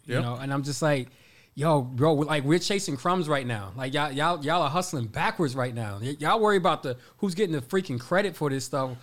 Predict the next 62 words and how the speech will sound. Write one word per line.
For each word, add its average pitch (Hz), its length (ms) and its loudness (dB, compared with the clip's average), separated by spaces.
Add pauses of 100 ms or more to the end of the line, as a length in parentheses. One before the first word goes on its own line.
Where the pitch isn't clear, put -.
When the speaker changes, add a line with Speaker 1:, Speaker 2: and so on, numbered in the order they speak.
(160)
Speaker 1:
while 147 220 2
me-, 160 420 0
meanwhile, 147 720 2 (140)
people 208 260 -2
out 160 140 2
here, 165 140 2
like, 139 300 0
really 160 280 2
getting 143 260 -2
bags 160 320 0
and 147 80 -4
stuff, 143 260 -4
and 139 120 -2
we're 170 120 0
just, 160 300 -8
we're 156 160 -4
Speaker 2:
Yeah, 226 80 2
Speaker 1:
just 165 100 -2
Speaker 2:
pe-, 175 60 4
Speaker 1:
chasing 170 60 4
the - 60 4
Speaker 2:
everybody 170 260 4
wants 160 180 4
to 147 60 -2
Speaker 1:
crumbs." 143 80 0
Speaker 2:
get - 60 -8
the - 60 -2
pat 139 240 0
on 127 140 0
the 120 60 -2
back 120 320 0
and, 101 140 -2
and, 104 320 -4 (120)
you 127 140 -6
know, 113 140 -2
look 110 280 -4
good, 107 240 -8
and 107 120 -8
that, 110 180 -4 (200)
I - 40 -12
Speaker 1:
Ah, 117 60 -6
Speaker 2:
think 180 160 -2
Speaker 1:
who 151 60 0
Speaker 2:
that's 113 100 2
Speaker 1:
cares 185 200 4
Speaker 2:
all 117 100 0
Speaker 1:
about 120 120 4
that 127 80 -2
Speaker 2:
comes 120 120 2
Speaker 1:
shit, 117 80 0
Speaker 2:
with 113 100 0
Speaker 1:
bro? 113 80 -2 (100)
Speaker 2:
social 123 180 -4
<laughs> 120 220 -2
media. 113 400 -4 (420)
Comes 156 220 0
with 135 120 0
social 131 340 -2
media, 110 400 -2
like, 101 200 -6 (260)
even 160 260 0
with, 127 240 -2